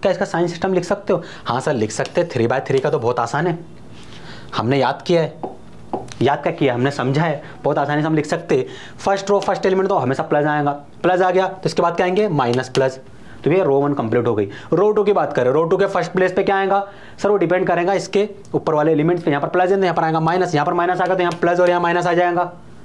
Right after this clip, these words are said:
आसान था। रो थ्री में क्या करेंगे?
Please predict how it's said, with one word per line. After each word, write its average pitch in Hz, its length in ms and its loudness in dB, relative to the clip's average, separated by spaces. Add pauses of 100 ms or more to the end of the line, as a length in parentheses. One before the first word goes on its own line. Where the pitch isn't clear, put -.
(520)
आसान 160 300 -2
था। 180 220 -4 (720)
रो 202 180 4
थ्री 226 180 2
में 233 120 4
क्या 190 100 2
करेंगे? 127 340 0